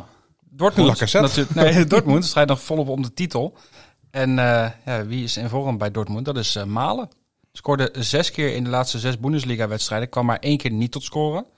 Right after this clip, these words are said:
Speaker 1: Dus, ja, hij scoorde in vijf van de laatste zes wedstrijden. En een goaltje is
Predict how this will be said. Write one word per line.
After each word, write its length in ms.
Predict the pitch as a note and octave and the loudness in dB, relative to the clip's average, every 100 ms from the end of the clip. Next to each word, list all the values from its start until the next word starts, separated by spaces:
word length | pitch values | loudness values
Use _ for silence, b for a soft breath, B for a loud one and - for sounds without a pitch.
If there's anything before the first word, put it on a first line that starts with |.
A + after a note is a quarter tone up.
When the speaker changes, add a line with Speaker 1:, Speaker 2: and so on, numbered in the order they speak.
| _ _ _ | _ _ _
Speaker 1:
Dus, 220 | - - - | -12 -12 -14
ja, 60 | - | -20
hij 180 | - - | -16 -12
scoorde 280 | - G2+ F#2+ | -8 -6 -6
in 80 | |
vijf 220 | G2+ G2+ G#2 | -4 -6 -6
van 100 | G#2 | -6
de 60 | |
laatste 220 | G2+ - | -6 -4
zes 160 | - A#2+ | -4 -4
wedstrijden. 540 | B2 - B2+ B2 C#3+ - b b b b b _ | -4 -6 -4 -2 -4 -10 b b b b b _
En 140 | B2+ B2 | -4 0
een 160 | B2+ | 0
goaltje 280 | C3+ E3+ - | 0 0 -2
is 160 | B2 | -4